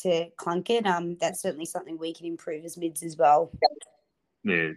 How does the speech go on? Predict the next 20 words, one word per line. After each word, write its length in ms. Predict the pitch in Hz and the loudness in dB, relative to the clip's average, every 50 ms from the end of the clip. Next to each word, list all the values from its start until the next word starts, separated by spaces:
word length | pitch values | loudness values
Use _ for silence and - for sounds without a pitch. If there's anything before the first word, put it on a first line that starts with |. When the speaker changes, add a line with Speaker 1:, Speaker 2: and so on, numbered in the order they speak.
| - | -4
Speaker 2:
no, 400 | 92 92 87 87 87 78 71 92 | -4 -2 -2 -2 -2 0 0 0
it's, 200 | 90 87 - - | 0 0 2 4
uh, 120 | 113 92 73 | 6 6 8
yeah, 200 | 107 117 113 104 | 10 10 10 10
I 60 | 110 | 10
guess 200 | - 135 - - | 8 6 6 6
it 60 | 95 | 6
goes 220 | - 107 98 101 - | 6 8 8 8 8
both 300 | - 98 95 95 - 107 | 8 8 8 8 6 6
ways. 280 | 95 98 107 101 - | 8 8 8 6 6
So, 220 | - 95 90 98 - - | 6 6 6 6 6 8
<laughs> 40 | - | 8
yeah, 160 | 151 139 - - - - - - - | 8 8 6 4 -4 -6 -6 -2 2
no, 180 | - 101 95 | 4 6 6
that's, 220 | 95 98 - - - | 6 4 4 6 6
uh, 140 | 101 104 98 | 8 8 8
that's 180 | 107 104 - | 8 6 4
fair 220 | - - 101 92 90 | 4 4 4 4 6
enough. 200 | 98 107 - - - | 6 4 4 6 8
Uh, 240 | 120 131 135 120 | 10 12 12 12